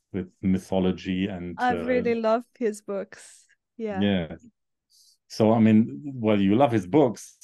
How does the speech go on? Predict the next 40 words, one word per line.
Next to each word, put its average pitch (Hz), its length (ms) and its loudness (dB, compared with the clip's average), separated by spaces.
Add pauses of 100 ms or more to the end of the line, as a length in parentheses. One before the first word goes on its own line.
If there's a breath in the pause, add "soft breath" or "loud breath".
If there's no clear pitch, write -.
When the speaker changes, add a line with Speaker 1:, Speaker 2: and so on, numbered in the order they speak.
Speaker 1:
you 104 140 2
would 113 100 0
have 110 120 -4
loved 113 300 -4
him 107 140 -4
in 104 120 -2
person, 120 340 -6 (340)
uh, 101 160 -4
you 92 140 0
would 117 140 0
have - 100 2
Speaker 2:
Yeah. 294 120 2
Speaker 1:
to 92 100 -2
have 95 200 -2
him. 101 280 -2 (640)
Speaker 2:
I 262 100 2
watched, 320 480 0
I 254 80 -2
watched, 294 380 0
I 262 80 -2
mean, 277 100 0
the 277 60 0
only 294 180 2
thing 285 240 -2
I 247 80 2
could 262 320 -2
do 196 480 -2
is 214 320 -6
to 247 140 -10
watch 226 260 0
some 220 240 -4
videos. 202 760 -6 (200)
Um, 208 560 -2
Speaker 1:
Yeah. 196 180 0 (600)
Speaker 2:
um, 214 600 2 (160)
and 226 220 -4
I 226 100 0
really 233 720 -2
felt 226 580 -2
like 226 440 -4